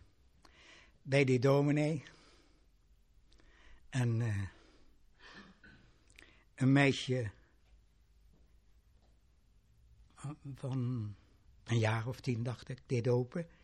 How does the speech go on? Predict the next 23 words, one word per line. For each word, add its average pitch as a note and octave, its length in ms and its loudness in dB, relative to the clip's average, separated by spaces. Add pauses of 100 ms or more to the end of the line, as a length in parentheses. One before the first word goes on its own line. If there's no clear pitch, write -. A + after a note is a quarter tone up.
(560)
En A#2 100 -4
toen G#2+ 120 0
zag C#3+ 200 0
ze F#3 100 2
mij F3+ 180 2
in D3 60 2
die B2+ 120 -2
priestertoog. D3 880 -4 (2250)
En E3 140 -4
toen F3+ 120 -2
riep E3 100 -2
ze, - 80 -2
"Moeder, F#4+ 320 12
moeder!" G4 440 12 (2750)
En, B2+ 360 4
eh, B2+ 340 -4 (2250)
mevrouw D3 460 4
kwam C3+ 220 2
naar C3 140 4
voren C3+ 360 4
en D#3+ 100 2
zei, E3 180 2
"Ja, F3 300 2